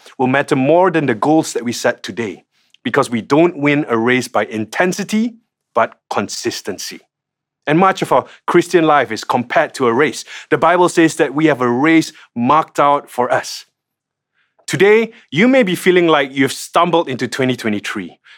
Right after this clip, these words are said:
but your life is not an accident. You've been chosen for this race. No matter who we are or what we have,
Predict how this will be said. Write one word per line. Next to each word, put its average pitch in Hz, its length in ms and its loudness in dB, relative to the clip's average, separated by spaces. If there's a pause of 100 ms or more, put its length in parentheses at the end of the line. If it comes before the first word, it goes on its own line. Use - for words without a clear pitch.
but 165 100 0
your 165 140 2
life 190 420 2
is 143 160 -2
not 165 440 0 (180)
an 120 120 -6
accident. - 680 -12
You've 135 160 -8
been 156 160 2
chosen 180 540 2
for 156 180 -2
this 127 220 -6
race. 90 260 -10 (260)
No 156 60 2
matter 165 320 2
who 220 260 2
we 226 160 4
are 185 280 4
or 131 180 2
what 170 200 0
we 165 120 -4
have, 98 320 -6